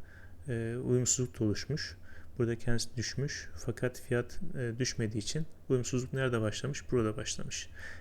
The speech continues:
Yani fiyatı buraya kadar, e, aşağı çekme durumu söz konusu.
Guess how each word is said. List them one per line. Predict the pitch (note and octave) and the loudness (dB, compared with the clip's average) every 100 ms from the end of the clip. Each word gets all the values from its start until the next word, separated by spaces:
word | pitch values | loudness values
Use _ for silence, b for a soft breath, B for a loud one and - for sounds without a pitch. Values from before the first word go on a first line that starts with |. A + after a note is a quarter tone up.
| B | B
Yani | B2+ | -2
fiyatı | A#2+ C3 B2+ C3 | 4 4 6 4
buraya | C3+ A#2+ | 4 4
kadar, | A2 G#2+ D3+ - B B B - | 4 4 10 10 B B B -4
e, | B2+ A#2+ A2+ A2 A2 A#2 | -2 0 2 2 0 -2
aşağı | A#2+ - - B2 | 0 0 2 2
çekme | - - - A#2+ - - - - - - - | 10 10 10 2 -2 -8 -8 -10 -10 -12 -4
durumu | - A2+ A#2 | 2 2 2
söz | - A2 | 2 2
konusu. | - G#2+ G2+ - D#3 | 0 -4 -2 -2 -4